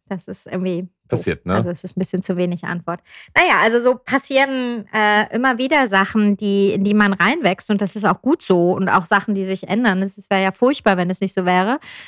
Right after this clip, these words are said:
Speaker 1: Ähm, ja, und haben sich Timings verändert. Vielleicht, äh, ne, es ist dann jetzt alles noch mal ein bisschen schneller, wobei ich eben auch finde, dass man da ja auch,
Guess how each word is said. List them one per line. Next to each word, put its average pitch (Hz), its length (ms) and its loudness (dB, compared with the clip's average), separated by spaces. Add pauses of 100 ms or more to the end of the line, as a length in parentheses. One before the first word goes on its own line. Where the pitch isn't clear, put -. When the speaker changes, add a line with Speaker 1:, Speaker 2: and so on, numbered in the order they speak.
(320)
Speaker 1:
Ähm, 208 560 2 (100)
ja, 202 260 2
und 208 120 2
haben 214 120 4
sich 208 140 -6
Timings 208 400 0
verändert. 226 680 0
Vielleicht, 196 760 -2
äh, 196 240 0
ne, 240 180 2
es 254 140 -8
ist - 100 -14
dann 190 240 0
jetzt 202 240 -4
alles 190 260 0
noch 208 180 -2
mal 214 80 4
ein 202 100 0
bisschen 196 260 -4
schneller, 202 400 2
wobei 190 300 0
ich 190 100 -8
eben 190 160 -4
auch - 140 -2
finde, 196 280 0
dass 185 200 -6
man 180 120 -4
da 180 220 2
ja 180 240 2
auch, - 100 -8